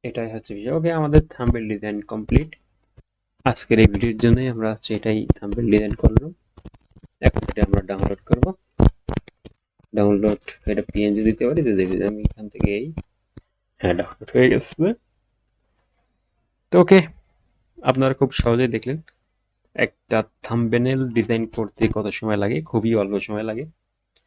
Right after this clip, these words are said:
বুঝছেন? খুবই অল্প সময় লাগে। এখানে তো আমি আপনাদেরকে শিখালাম, আর আমি যদি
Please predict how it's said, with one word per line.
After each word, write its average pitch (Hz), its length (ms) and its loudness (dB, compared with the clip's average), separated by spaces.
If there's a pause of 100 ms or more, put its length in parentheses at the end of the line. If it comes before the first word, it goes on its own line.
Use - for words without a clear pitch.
(280)
বুঝছেন? 113 320 -6 (160)
খুবই 135 220 0 (100)
অল্প 92 140 0 (100)
সময় 85 260 -14
লাগে। 82 160 -14 (120)
এখানে 131 320 -4
তো 143 120 0
আমি 120 140 -2 (180)
আপনাদেরকে 104 440 -2 (140)
শিখালাম, 127 380 2 (840)
আর 98 140 2 (100)
আমি 101 140 0
যদি 104 140 4